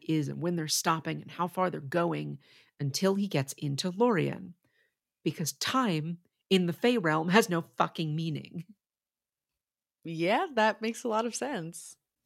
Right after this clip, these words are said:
Speaker 1: But anyway, Aragorn notices that Frodo and Sam are hurt and
Speaker 2: Mm-hmm.
Speaker 1: begs his pardon, um, that he forgot about that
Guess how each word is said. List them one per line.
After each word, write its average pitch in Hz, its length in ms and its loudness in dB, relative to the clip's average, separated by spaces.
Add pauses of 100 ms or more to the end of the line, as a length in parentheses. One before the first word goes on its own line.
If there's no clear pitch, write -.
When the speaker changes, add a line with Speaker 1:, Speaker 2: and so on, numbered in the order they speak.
(140)
Speaker 1:
But 185 100 0
anyway, 185 260 0
Aragorn 185 640 0
notices 151 840 -4 (320)
that 156 380 -8 (580)
Frodo 165 220 4
and 165 100 -2
Sam 151 220 -2
are 151 40 -6
hurt - 420 -6 (1080)
and - 460 -10
Speaker 2:
Mm-hmm. 147 360 -4 (180)
Speaker 1:
begs 165 300 0
his 143 140 -4
pardon, 147 580 -4 (220)
um, 196 560 -10 (920)
that - 280 -12 (560)
he 156 640 -8 (800)
forgot 156 640 0
about 92 400 -6
that - 300 -12